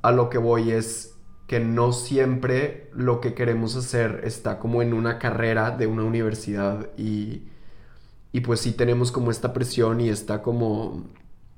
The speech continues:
validación que se nos da por tener un título. O sea, es como también uno de los logros que ahora se ve como de los más grandes de la vida para alguien. Es como pues sí, de que te graduaste y guau, y de que qué increíble y qué magnífico. Y sí lo veo como también un logro, porque qué padre que si estás haciendo algo que te gusta,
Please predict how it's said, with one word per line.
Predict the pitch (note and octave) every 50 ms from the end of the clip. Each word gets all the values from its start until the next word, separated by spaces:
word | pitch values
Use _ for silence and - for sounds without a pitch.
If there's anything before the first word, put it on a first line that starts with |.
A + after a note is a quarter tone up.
| - - -
validación | C#3 B2+ B2 B2 B2 B2 B2 A#2 A2+ - - A#2+ A2+ A2+
que | A#2+ A#2+
se | - C3+
nos | A#2+ A#2 A#2 A2 A2+
da | A#2+ A#2 A2 G#2+ G#2+ -
por | A2+ A2+ -
tener | - A#2+ A2+ G#2+ G#2+
un | A2 A2 A2
título. | A2+ G#2+ - A#2 A2+ G#2+ G#2+
O | G#2+
sea, | A#2 A#2 A2
es | G#2+ -
como | - A#2+ B2+ C3 B2+
también | B2 A#2+ A#2+ A#2+ A#2+ A#2+ A#2+
uno | A#2+ A#2+ B2 B2+ B2+
de | B2+
los | B2+ B2+ A#2+ A2+ A2+
logros | A#2+ A#2+ A#2 B2 A#2+ A#2+ A#2+ A#2+ B2 B2 - - - - - - - - - -
que | - A#2
ahora | A#2 A#2 A#2 A#2+ A#2
se | - C3+ B2
ve | A#2+ A#2+ A#2
como | - A#2 A#2+ B2
de | B2 B2
los | A#2 A#2 A#2
más | B2 A#2 A2 A#2+
grandes | A#2+ B2 A#2 A#2+ A#2+ A#2+ A#2+
de | B2+ A#2+
la | A#2 A2
vida | A2 A2 A2 G#2+ G#2+ G#2+ G#2+ A2 - -
para | - B2 B2 A#2+ A#2+ A2+ A2+
alguien. | A2 A2 A2 A2+ A2 G#2+ G#2
Es | G2 A2+ A2+ - -
como | - - A#2 A#2 A2 G#2+ A2+ A2+ G#2+ G#2+ - - - - - - - - -
pues | - A2+ G#2+ -
sí, | - A2 G#2 G#2+ - -
de | - - -
que | - A2
te | - A#2+ A#2+
graduaste | A#2 A2+ A2 A2 A2+ A#2+ A#2+ A#2+ - - D3 C3
y | B2
guau, | A#2+ A2+ A#2 B2 A#2 A2+ A#2 A#2+ B2
y | A#2+ A2
de | A2 G#2+ -
que | - A2 G#2+
qué | G#2+ A#2+
increíble | A2+ A2+ A2+ A#2 A#2+ A#2+ A#2+ A#2+ A#2+ A#2+ A#2 A2+ A2+
y | A2+
qué | A2+ A2+ A2 A2 A2 G#2+ G#2+ G#2+ A2 G#2+
magnífico. | G#2 A#2 A#2 A#2 A#2+ A#2 A2+ G#2+ B2+ B2 - B2+ B2+
Y | B2+ B2
sí | - - - B2
lo | B2+ C3 C3+
veo | C#3 C#3 C#3 C#3+ D3
como | C#3+ C#3 C3 B2 B2+
también | A2+ A#2 A#2 A#2 A#2
un | B2 C3 C3
logro, | B2 A#2+ A#2+ B2 C3 C3
porque | C#3 B2 A#2+ A#2 A#2
qué | - B2 A#2
padre | - A2+ A#2 A#2+ A#2+ A2+ -
que | - B2
si | B2 - A2+
estás | A2 G#2+ - A2 G#2+ G2+ A#2
haciendo | A2+ - B2+ A#2 A#2 A#2+
algo | A#2+ A#2+ A#2+
que | - -
te | - A#2
gusta, | A2 A2+ A2+ - - - A2+ A#2+ C#3+ - -